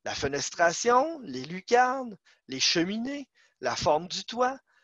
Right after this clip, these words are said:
la porte, hein, l'imposte au-dessus de la porte, tout ça est somme toute,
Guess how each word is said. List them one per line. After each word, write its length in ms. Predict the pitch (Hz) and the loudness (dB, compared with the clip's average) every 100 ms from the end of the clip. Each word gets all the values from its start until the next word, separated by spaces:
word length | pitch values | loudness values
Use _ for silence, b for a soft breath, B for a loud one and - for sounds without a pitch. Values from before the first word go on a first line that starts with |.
| _ | _
la 180 | 226 - - | -6 -6 0
porte, 500 | 208 226 294 - - _ _ _ _ | 6 6 4 -4 -20 _ _ _ _
hein, 240 | 110 165 180 | -8 -6 -2
l'imposte 920 | 156 202 208 - 214 190 - - - _ - | 4 6 4 4 4 4 0 -8 -14 _ -6
au-dessus 420 | 160 151 143 170 | -4 -4 -6 -2
de 100 | 151 | 0
la 200 | 123 98 | 0 -2
porte, 340 | - 233 254 _ b b b - | -2 -2 -2 _ b b b -6
tout 160 | 269 | -2
ça 380 | - 185 190 262 _ _ _ | 0 2 0 -2 _ _ _
est 80 | 151 | -4
somme 320 | 143 208 196 - | 0 0 0 -4
toute, 300 | 175 - | -8 -8